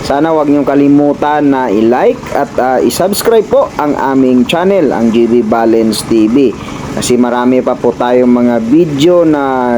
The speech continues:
gagawin para sa inyo, para makatulong din kami sa inyo about sa drilling, mga ka-G B. So, update lang po namin kayo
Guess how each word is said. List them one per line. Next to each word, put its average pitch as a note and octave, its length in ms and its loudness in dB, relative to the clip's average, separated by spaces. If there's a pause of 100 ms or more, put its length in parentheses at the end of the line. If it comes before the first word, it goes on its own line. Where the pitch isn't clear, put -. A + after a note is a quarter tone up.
gagawin B2+ 800 2 (560)
para A2+ 240 -2
sa B2+ 160 -4
inyo, G3 560 2 (560)
para B2 480 -2
makatulong B2+ 720 0
din A#2+ 80 2
kami A#2 320 0
sa A#2+ 160 -2
inyo C3 320 2 (480)
about A2+ 320 0
sa A#2+ 480 -2
drilling, D3 640 2 (240)
mga B2 240 -2
ka-G A2+ 200 -2 (120)
B. A#2 120 0 (640)
So, A2+ 400 2 (240)
update C3+ 480 -4
lang F3+ 160 -2
po F3+ 160 0
namin F3+ 320 0
kayo A#3+ 400 2